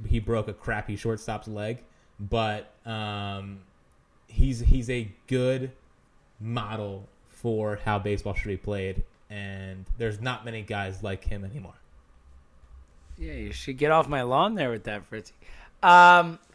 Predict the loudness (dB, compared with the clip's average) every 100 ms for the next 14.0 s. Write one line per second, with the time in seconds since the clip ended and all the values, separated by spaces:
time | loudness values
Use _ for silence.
0 | _ _ 0 4 4 0 2 4 4 2
1 | -4 -4 0 0 0 0 2 2 2 2
2 | 2 2 2 0 -2 0 2 0 -2 -4
3 | -6 -6 -10 -10 -8 -6 -6 -8 -12 -12
4 | -12 -12 -10 -6 -6 -6 -8 -8 -8 -8
5 | -8 -8 -8 -12 -12 -12 -12 -14 -14 -12
6 | -10 -10 -10 -10 -10 -14 _ _ _ _
7 | -10 -6 -6 -4 -4 -4 -4 -4 -4 -8
8 | -8 -8 -8 -8 -4 -2 -2 -4 -6 -6
9 | -4 -4 -4 -2 -2 -2 -4 -4 -4 -4
10 | -4 -2 -2 -2 -4 -6 -10 -10 -14 -20
11 | _ _ _ -6 -4 -4 -6 -6 -6 -6
12 | -6 -6 -8 -12 -6 -4 -4 -6 -8 -8
13 | -12 -10 -6 -6 -6 -8 -6 -6 -6